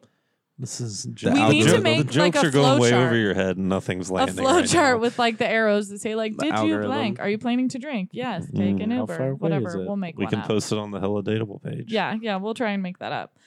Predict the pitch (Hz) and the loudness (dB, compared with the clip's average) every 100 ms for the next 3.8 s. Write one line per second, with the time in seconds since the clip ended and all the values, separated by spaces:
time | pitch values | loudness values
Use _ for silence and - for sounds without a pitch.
0 | _ _ - 247 233 220 214 - 214 160 | _ _ -2 0 2 0 -2 -2 0 0
1 | 180 185 185 240 220 233 247 233 - 196 | 2 0 0 -4 -4 -4 -4 -4 -2 0
2 | 185 185 190 190 185 190 180 208 190 190 | 0 0 -2 -6 -6 -6 -4 -4 -6 -6
3 | 196 190 - 165 165 165 - - | -4 -4 -4 -4 -2 -6 -12 -20